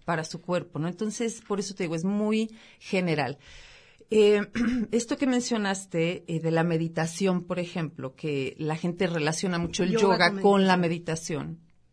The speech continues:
Speaker 1: que sí, en efecto, tiene que ver con la meditación. Es una de sus ramas, por así
Speaker 2: Ujú.
Speaker 1: decirlo. Eh, pues, pres-,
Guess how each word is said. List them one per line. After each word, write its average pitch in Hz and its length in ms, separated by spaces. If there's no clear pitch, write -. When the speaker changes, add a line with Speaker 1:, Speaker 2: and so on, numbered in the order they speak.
Speaker 1:
que 156 140
sí, 180 340
en 151 120
efecto, 160 440
tiene 151 280
que 160 120
ver 147 140
con 151 160
la 147 80
meditación. 156 360
Es 185 140
una 220 140
de 226 80
sus 190 260
ramas, 151 540
por 139 140
así 139 140
Speaker 2:
Ujú. 143 80
Speaker 1:
decirlo. 143 500
Eh, 190 540
pues, 226 180
pres-, - 340